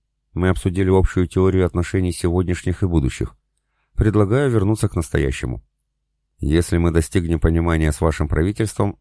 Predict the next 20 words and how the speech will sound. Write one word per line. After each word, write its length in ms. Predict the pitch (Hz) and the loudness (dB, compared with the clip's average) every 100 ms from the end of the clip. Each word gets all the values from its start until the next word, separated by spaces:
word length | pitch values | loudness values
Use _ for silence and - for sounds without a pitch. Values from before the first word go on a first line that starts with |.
| - | -8
остальное – 600 | 92 - 95 92 107 110 | -8 -4 -2 0 -2 -4
дело 300 | 82 82 87 | -2 -2 -2
техники. 520 | - 76 67 - 67 _ _ _ _ _ _ _ | -2 -4 -4 -6 -12 _ _ _ _ _ _ _
Интеграция 680 | 87 82 85 101 110 - 98 | -4 0 0 0 -2 0 -2
и 180 | - 95 | 0 0
мирная 420 | 95 95 90 85 | 2 2 2 2
жизнь — 380 | 76 98 101 87 - | 0 -2 -4 -8 -4
это 240 | 101 113 | -4 0
не 80 | 87 | -2
война 400 | 73 71 85 76 _ _ _ | 0 0 -2 -4 _ _ _
и 140 | - 131 | -4 -2
не 100 | 120 | 0
требует 420 | 123 123 98 82 | 0 2 4 2
такой 240 | 80 82 | 0 0
подготовки». 560 | 73 67 69 69 - - _ _ _ _ _ _ _ _ | 2 2 2 -2 -6 -8 _ _ _ _ _ _ _ _
«Пожалуй, 400 | - 73 76 90 | -4 0 0 0
да. 200 | 85 73 - _ _ _ _ - | 0 -2 -4 _ _ _ _ -6
Но 180 | 80 80 | -2 0
инертность 420 | 95 90 - - | 0 0 -4 -6
мышления. 540 | 78 - 87 65 62 | -4 -2 -2 -4 -8